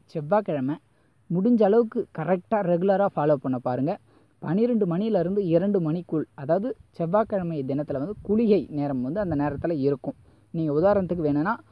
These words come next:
ஆம், காலண்டரை பார்த்து தெரிஞ்சுக்குங்க அது எந்த டைம்ன்றது. அந்த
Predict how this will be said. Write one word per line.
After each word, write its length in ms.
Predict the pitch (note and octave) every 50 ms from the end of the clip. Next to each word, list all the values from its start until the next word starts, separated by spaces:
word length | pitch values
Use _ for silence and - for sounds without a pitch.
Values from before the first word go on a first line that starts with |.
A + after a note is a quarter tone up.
| - - _ - _ - - D3
ஆம், 180 | D3+ C#3+ C#3+ B2+ A#2+ - - -
காலண்டரை 420 | F3 G3 A3 - G#2 B2 E3 D3 -
பார்த்து 200 | C3 C#3 D3 G3+ G3 - -
தெரிஞ்சுக்குங்க 520 | D#3+ E3 E3+ D#3 D3+ C3 C#3+ B2 B2 B2 - -
அது 100 | D#3 D3 D3+ D3
எந்த 140 | D3+ D#3+ F3+ D#3+
டைம்ன்றது. 440 | D3+ D3+ D#3 D3 - C3+ C3+ E3 A#3 E4+ _ _ - - - _ - -
அந்த 320 | F3 G#3 A#3 A#3 A3+ B3